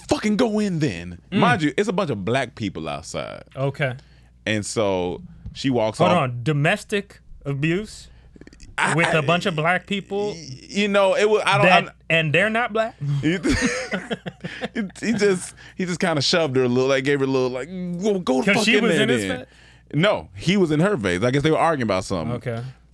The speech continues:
Speaker 1: I, and I'm piecing the story together 'cause I'm waiting, uh, for the, the valet to bring the car. So
Speaker 2: Right.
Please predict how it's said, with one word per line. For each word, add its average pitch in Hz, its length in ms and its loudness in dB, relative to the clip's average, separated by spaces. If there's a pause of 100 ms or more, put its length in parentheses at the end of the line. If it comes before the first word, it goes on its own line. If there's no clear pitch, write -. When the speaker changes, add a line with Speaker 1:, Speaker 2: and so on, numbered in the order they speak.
(140)
Speaker 1:
I, 156 160 4
and 156 140 2
I'm 220 120 -2
piecing 196 420 0
the 120 80 2
story 147 320 2
together 113 520 2
'cause 151 120 0
I'm 170 140 0
waiting, 147 400 0
uh, 107 260 2
for 113 200 0
the, 98 140 2
the 92 180 -2
valet 113 400 0
to 101 60 -2
bring 98 200 -2
the 87 80 -4
car. 131 420 0
So 135 80 2
Speaker 2:
Right. 107 200 2